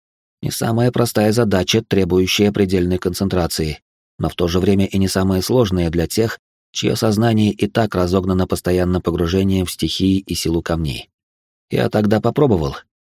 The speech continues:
и у меня получилось уже со второго раза. И сейчас, на встрече с остальными, я использовал синюю форму глаза Гатс для проверки всех, кто собрался, и одновременно прятал её проявление в своих глазах.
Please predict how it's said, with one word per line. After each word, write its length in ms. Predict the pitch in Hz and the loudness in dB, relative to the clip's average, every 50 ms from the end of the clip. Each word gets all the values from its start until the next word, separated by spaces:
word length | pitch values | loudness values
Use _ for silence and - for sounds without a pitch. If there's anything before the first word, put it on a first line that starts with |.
| _ _ - | _ _ -4
и 120 | - 90 | 0 0
у 80 | 92 92 | 2 2
меня 200 | 101 104 107 104 | 2 2 2 2
получилось 500 | - 104 104 101 - 113 113 107 101 - | 2 2 2 2 2 2 2 2 2 0
уже 180 | 98 98 101 | 0 0 0
со 120 | 98 - 95 | -2 -2 -2
второго 340 | - 98 92 95 92 98 | -2 -2 0 0 0 0
раза. 360 | 98 92 76 71 - - - - _ _ _ _ _ _ _ _ _ - | 0 -2 -2 -4 -6 -10 -12 -14 _ _ _ _ _ _ _ _ _ -8
И 140 | - 76 | -6 -6
сейчас, 420 | 73 - 76 - - 110 104 95 - | -4 -4 -4 0 0 0 0 0 -2
на 120 | 80 78 | -4 -4
встрече 300 | 76 - - 90 - 90 | -4 -2 -4 -4 -2 -2
с 80 | 85 - | -4 -4
остальными, 600 | 82 - 85 85 85 85 87 82 82 80 71 - _ _ _ _ _ _ _ - | -4 -2 -2 0 0 0 0 0 0 -2 -4 -6 _ _ _ _ _ _ _ -8
я 180 | - - 127 | -6 -2 -2
использовал 480 | 117 - - 135 127 117 110 110 110 107 | -2 -2 0 2 2 4 4 4 2 2
синюю 380 | 101 - 113 107 107 107 104 98 | 2 2 2 2 4 4 2 2
форму 340 | - 110 107 101 98 101 | 2 2 2 2 2 2
глаза 320 | 95 95 98 95 92 92 95 | 2 2 0 0 0 0 -2
Гатс 380 | 90 90 104 104 101 - - | 0 0 -2 -2 -2 -4 -4
для 160 | 90 92 87 85 | -2 -2 -2 0
проверки 420 | 90 90 90 95 98 98 - 92 | 0 0 0 0 0 0 -2 -4
всех, 400 | 87 - - 113 117 107 - - _ - | -4 -4 -2 -2 -2 -2 -4 -10 _ -18
кто 200 | - - - - | -12 -10 -8 -6
собрался, 580 | - - - - 107 87 78 71 - 73 69 - _ _ _ _ _ _ _ _ _ _ - | -4 -2 -2 0 0 0 -2 -2 -4 -6 -8 -10 _ _ _ _ _ _ _ _ _ _ -4
и 60 | 90 | -2
одновременно 640 | 87 85 92 95 90 98 101 110 113 113 107 107 101 | -2 0 2 2 2 2 4 2 2 2 2 2 2
прятал 360 | 104 104 107 104 104 101 98 | 2 0 0 2 2 2 2
её 140 | 98 101 98 | 4 2 2
проявление 580 | - 98 98 95 92 98 101 98 98 95 95 | 2 0 0 2 2 2 2 2 0 0 -2
в 60 | 90 - | -2 -2
своих 260 | - 87 90 87 85 | -2 0 0 0 2
глазах. 500 | 92 90 87 85 82 71 67 - - | 0 0 0 0 -2 -4 -6 -8 -12